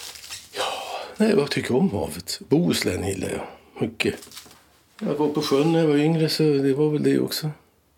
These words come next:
Så det sitter väl som Evert. <laughs>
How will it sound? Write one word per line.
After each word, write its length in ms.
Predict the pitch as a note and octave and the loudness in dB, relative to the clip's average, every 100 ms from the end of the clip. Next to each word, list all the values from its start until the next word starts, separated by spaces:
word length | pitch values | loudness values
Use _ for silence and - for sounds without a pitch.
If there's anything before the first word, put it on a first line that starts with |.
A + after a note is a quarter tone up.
| _ _ _ | _ _ _
Så 60 | - | -6
det 80 | F2 | -4
sitter 340 | - C3 - | -4 -4 -4
väl 200 | C3+ C#3 - _ _ _ _ _ _ _ _ _ | -4 -4 -10 _ _ _ _ _ _ _ _ _
som 180 | - C3+ | -4 2
Evert. 500 | C3+ C3 C#3 - - - - - - - - | 4 4 2 -2 -12 -14 -16 -16 -18 -20 -6
<laughs> 120 | - | -2